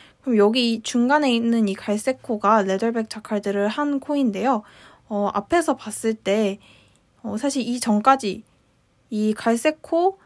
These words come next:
아래 단에서는 다 분홍색으로 레덜백 자칼드 코를 처리를 해주었는데 여기 앞에서 봤을 때 전혀 비치는 분홍색이 보이지 않죠?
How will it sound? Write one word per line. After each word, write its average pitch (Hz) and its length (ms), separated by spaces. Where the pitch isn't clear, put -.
아래 240 300
단에서는 208 840
다 208 240
분홍색으로 269 800
레덜백 208 440
자칼드 214 420
코를 208 420
처리를 233 420
해주었는데 226 720
여기 226 160
앞에서 262 400
봤을 214 340
때 190 240
전혀 214 380
비치는 214 580
분홍색이 208 540
보이지 196 320
않죠? 180 480